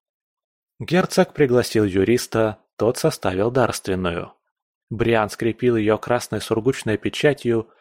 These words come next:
поставил размашистую подпись. Кот приложил к документу отпечаток лапы.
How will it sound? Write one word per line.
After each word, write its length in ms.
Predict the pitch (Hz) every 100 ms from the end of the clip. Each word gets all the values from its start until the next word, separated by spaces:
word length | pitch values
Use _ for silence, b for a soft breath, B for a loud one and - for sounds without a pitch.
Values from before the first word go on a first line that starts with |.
| b
поставил 520 | 151 143 180 165 160
размашистую 720 | 156 127 113 104 113 - 120
подпись. 720 | 117 107 92 - 90 - - - _ _ _
Кот 260 | - 110 -
приложил 460 | 113 110 101 120
к 60 | 107
документу 600 | 101 - 104 104 127 -
отпечаток 640 | 104 104 - 135 127 -
лапы. 520 | 107 147 143 87 90